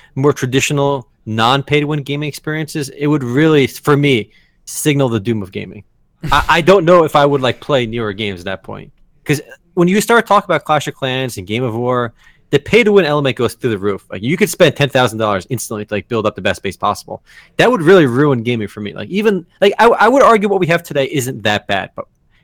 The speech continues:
Speaker 1: I think the reason a lot of people are upset about it is it kind of does foreshadow the path it's going to be.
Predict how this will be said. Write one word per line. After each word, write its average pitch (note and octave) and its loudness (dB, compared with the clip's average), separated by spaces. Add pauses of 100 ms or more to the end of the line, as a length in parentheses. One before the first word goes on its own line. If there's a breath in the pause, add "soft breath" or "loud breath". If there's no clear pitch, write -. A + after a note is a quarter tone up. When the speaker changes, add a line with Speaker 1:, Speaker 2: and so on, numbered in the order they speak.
(120)
Speaker 1:
I D#3+ 0
think F3 2
the E3+ 2
reason G3 2
a - -4
lot D#3 4
of D#3+ 2
people D#3+ 2
are B2 4
upset C#3 -2
about G3+ 2
it G#3 0
is C3+ -2
it C#3 -4
kind D#3+ -4
of C3+ -2
does C3 0 (320)
foreshadow A#2+ -2 (280)
the - -6
path B2+ -2
it's - -12
going A2+ -2
to G#2 -12
be. F#2+ -10